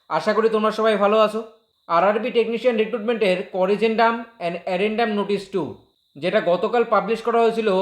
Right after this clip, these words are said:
আরআরবির ওয়েবসাইটে। এই ভিডিওতে আমি পুরো নোটিশটা নিয়ে তোমাদের সাথে ডিটেলসে আলোচনা করেছি। ভিডিওতে আমি তোমাদের বলেছিলাম এই সংক্রান্ত তোমাদের যার যা প্রশ্ন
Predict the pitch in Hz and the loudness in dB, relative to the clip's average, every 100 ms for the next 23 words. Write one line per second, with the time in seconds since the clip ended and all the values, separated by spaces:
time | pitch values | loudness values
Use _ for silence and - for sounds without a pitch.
0 | 214 190 185 196 190 196 190 170 - 147 | 2 2 2 2 0 0 0 -2 -2 -4
1 | 120 107 _ _ _ - 196 202 196 254 | -4 -16 _ _ _ 0 2 2 0 0
2 | 262 220 233 220 220 214 226 247 226 233 | 2 4 2 0 -4 -4 0 2 2 0
3 | 226 254 233 202 220 220 202 208 214 202 | 0 0 2 0 0 0 -2 -4 -2 -4
4 | 180 214 208 208 190 196 190 180 160 123 | 0 -2 2 2 2 0 0 0 -4 -6
5 | 110 _ _ _ 147 170 208 262 269 262 | -18 _ _ _ -6 -2 4 4 4 2
6 | 262 254 254 226 240 247 202 185 208 220 | 0 2 2 2 0 2 0 0 -2 -4
7 | 220 220 247 233 202 165 - - _ _ | -2 0 0 0 -2 -2 -6 -14 _ _
8 | 196 208 233 254 170 196 226 254 254 240 | -4 0 4 4 4 2 2 2 0 2
9 | 220 214 | 0 0